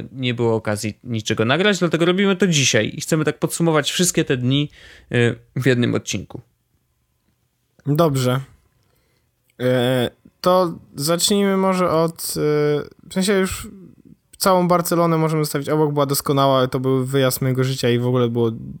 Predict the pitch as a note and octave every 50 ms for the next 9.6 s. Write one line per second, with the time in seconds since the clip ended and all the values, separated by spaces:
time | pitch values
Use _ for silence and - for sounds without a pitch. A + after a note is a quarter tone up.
0 | _ _ _ _ - - B2+ A#2+ A#2+ - - A#2+ - - - - - A#2 A#2 A2
1 | A2 C3 E3+ F#3 - _ _ - - - - - - - - C3+ C#3 C#3 - C#3+
2 | C3 C3 C3+ C3 B2+ C3+ C#3 - C#3 C3 B2+ B2 C3+ C3 B2 B2 B2 B2 B2+ B2
3 | B2 - - A#2 A#2 A#2 A#2+ A#2+ A#2+ A#2+ A#2+ A#2+ - - _ - - A2+ A2+ A2+
4 | A2+ A2+ A2+ A2+ A2 - _ _ _ _ - B2+ B2 C3 A#2+ - C#3 - - C#3+
5 | C3 C3 B2+ B2+ B2 B2 B2 B2 B2+ C3+ C3 B2+ - - - B2 B2 C3 B2 A#2
6 | - - B2 A#2+ - - B2+ B2 B2 B2+ C3 B2 A#2+ A#2+ A#2 A2+ - - - -
7 | - B2 B2 A#2+ - - A#2+ A#2 A2+ A#2 A#2 A2+ - A2+ A2 G#2 A2 A2 A2 A2
8 | G#2+ - A#2+ A#2 A2+ A#2 A#2 A2+ A2 - A#2 A2 - - B2 A#2+ A#2 B2 A#2+ A#2+
9 | A2+ A2+ A2+ A2 - A#2 A2 G#2+ G#2 C3+ F3